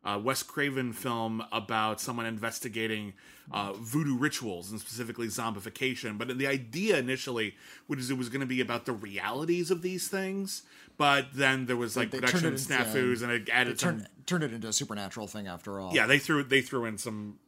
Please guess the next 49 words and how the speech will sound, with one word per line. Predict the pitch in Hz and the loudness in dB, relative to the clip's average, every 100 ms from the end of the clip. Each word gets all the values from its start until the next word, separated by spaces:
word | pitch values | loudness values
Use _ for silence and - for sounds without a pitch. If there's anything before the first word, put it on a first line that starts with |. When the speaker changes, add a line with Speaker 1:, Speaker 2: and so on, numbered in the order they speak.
| - | -12
Speaker 2:
Hmm. | 160 120 | -8 -4
Speaker 1:
stuff | 104 117 - | -2 -2 -2
that | 107 | -6
doesn't | 107 98 101 101 | -6 -6 -10 -14
quite | - 117 - | -6 -4 -4
fit | - 110 | -6 -6
the | 101 | -6
film, | - 107 98 101 | -6 -4 -4 -6
but | 98 98 87 - - | -6 -8 -8 -16 -20
it's | - - | -4 4
mostly | 320 139 107 | 4 4 0
a | |
good | 87 76 | -2 -10
movie. | 73 82 - - - - _ _ | -14 -14 -16 -20 -20 -20 _ _
Um, | 131 147 147 147 147 143 - _ _ | 8 10 10 6 2 -4 -10 _ _
so | - 175 160 | 0 0 4
yeah, | 233 | 2
maybe. | 120 131 160 131 139 - | 4 2 0 -4 -8 -4
I | 139 | -2
don't | 160 | 0
know. | |
If | 120 | 2
Speaker 2:
Yeah. | 151 | 2
Speaker 1:
anyone | 180 | 2
else | 165 147 | 4 4
has | 139 | 2
Speaker 2:
Uh, | |
Speaker 1:
any | 139 | 0
other | 135 120 | 0 0
thoughts, | - 143 107 104 | 0 0 0 0
Speaker 2:
hmm. | 98 | -2
Speaker 1:
I'd | 107 | -4
love | 107 | -4
to | 101 | -6
hear | 120 117 | -4 -4
it. | 104 - | -4 -6
I, | 107 113 104 | -6 -6 -6
I, | 127 | -8
the | 117 127 131 117 - - - _ _ | -8 -4 -4 -4 -10 -20 -20 _ _
pale | - 185 202 196 160 127 | -6 0 4 6 4 0
person, | - 165 151 165 135 | -8 -4 -4 -6 -2
the, | 131 | -2
like, | 120 117 113 | 0 -2 -2
the, | 117 | -2
the | 107 113 110 - - - - - 120 | 0 -2 -2 -8 -20 -20 -20 -16 -16
painted | - 156 151 | -8 -4 -2
Speaker 2:
Hmm. | 120 | 0
Speaker 1:
white | 120 123 - | 0 0 -2
person | 135 123 - 117 107 95 | -6 -6 -4 -8 -8 -10